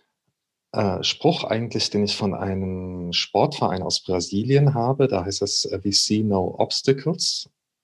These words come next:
Also wir sehen keine Hindernisse im Prinzip.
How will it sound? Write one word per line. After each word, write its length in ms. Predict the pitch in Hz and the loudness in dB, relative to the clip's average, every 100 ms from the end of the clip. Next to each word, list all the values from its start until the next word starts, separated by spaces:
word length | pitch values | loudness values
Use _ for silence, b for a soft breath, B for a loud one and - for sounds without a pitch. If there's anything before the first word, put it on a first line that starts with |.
| _ _ _ _ - | _ _ _ _ -4
Also 240 | 101 98 | 0 2
wir 100 | 92 | 2
sehen 280 | 87 87 87 | 0 -2 -4
keine 380 | - 85 82 78 | -4 -4 -4 -4
Hindernisse 600 | 107 123 135 131 139 143 | 2 6 6 6 4 4
im 220 | 113 117 | 2 0
Prinzip. 500 | - - 127 170 - | -2 0 2 0 -4